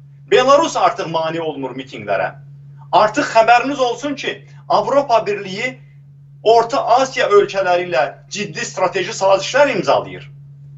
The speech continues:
Qazaxıstanın ardınca Qırğızıstanla strateji saziş imzalandı. Özbəkistanla artıq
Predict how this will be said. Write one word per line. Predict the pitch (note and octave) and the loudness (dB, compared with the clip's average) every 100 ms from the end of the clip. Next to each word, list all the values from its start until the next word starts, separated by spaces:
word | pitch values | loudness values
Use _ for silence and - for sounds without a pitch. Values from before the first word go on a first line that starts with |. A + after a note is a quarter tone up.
| - - - | -20 -20 -8
Qazaxıstanın | F#3 F#3+ A3 - - B3 C4 | 0 2 2 0 -4 -2 0
ardınca | B3+ A3+ B3+ A#3+ A#3 | 0 0 -2 -6 -6
Qırğızıstanla | F3+ A#3 A3+ - C#4+ D4 C4+ G3+ - - - | -6 -6 -8 -2 2 4 4 2 0 -8 -20
strateji | - F#3+ F#3+ G3+ | -8 -6 -2 -2
saziş | - G#3+ G#3+ - F3+ | -2 0 0 0 -6
imzalandı. | F3 D3+ A2 - - - - - - - - | -2 -2 -2 -4 -8 -18 -20 -20 -20 -18 0
Özbəkistanla | A3+ A#3+ A#3+ B3 - C#4+ D#4 D4+ B3+ F3+ F#3+ | 2 4 2 2 0 2 2 2 2 4 4
artıq | F3+ A3+ | 4 -2